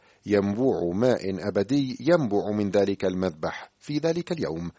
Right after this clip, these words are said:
ويجلب البركة على تلك الأرض. يوضح لنا الفصل الثامن والأربعون والأخير تقسيم الأرض بين الأسباط الاثني عشر، ويهمنا هنا سبط دان.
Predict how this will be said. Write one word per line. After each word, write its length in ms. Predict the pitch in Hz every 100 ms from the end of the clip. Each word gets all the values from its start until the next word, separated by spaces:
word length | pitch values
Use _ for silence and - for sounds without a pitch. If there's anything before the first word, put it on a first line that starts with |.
| _ _
ويجلب 580 | - 101 107 90 85 85
البركة 480 | 87 82 87 85 82
على 200 | 73 80
تلك 260 | - 80 85
الأرض. 320 | 76 - - _ - _ _ _ _ _ _ - - - _ _ -
يوضح 500 | 123 156 214 110 - 113
لنا 340 | 127 117 98
الفصل 400 | 98 123 127 101
الثامن 520 | 95 - 139 120 107
والأربعون 840 | 95 104 107 101 95 101 113 110 107
والأخير 840 | - 110 147 131 127 160 98 - 90 _ _ -
تقسيم 520 | - - - 190 147
الأرض 540 | 92 87 113 110 101 -
بين 280 | 110 120
الأسباط 680 | 95 - 92 - 95 95 90
الاثني 540 | 92 92 - 90 90 80
عشر، 460 | - - - - _ _ _ _ -
ويهمنا 720 | 90 95 90 120 110 92 90
هنا 440 | 87 110 104 98 -
سبط 540 | - 135 - - 113
دان. 280 | 131 120 131